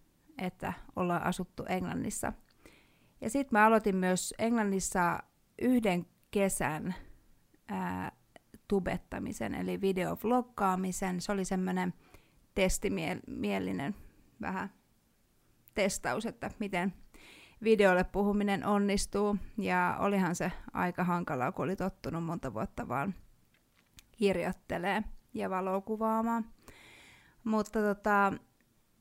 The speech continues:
sitten se jäi, kun me muutettiin Suomeen. Ja pari vuotta myöhemmin, eli kaksituhatta kuusitoista, mä aloitin tubettamisen uudestaan. Ja sillä samalla tiellä ollaan edelleen.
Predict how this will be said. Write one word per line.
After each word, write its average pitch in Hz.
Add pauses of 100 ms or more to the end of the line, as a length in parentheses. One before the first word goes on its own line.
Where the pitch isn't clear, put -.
(120)
sitten 269
se 202
jäi, 220
kun -
me 196
muutettiin 185
Suomeen. 214 (320)
Ja 190 (180)
pari 202
vuotta - (160)
myöhemmin, 202
eli 196
kaksituhatta 196
kuusitoista, 208
mä 220
aloitin 220 (760)
tubettamisen 180 (120)
uudestaan. - (240)
Ja 185
sillä 196
samalla 190
tiellä 175
ollaan -
edelleen. 208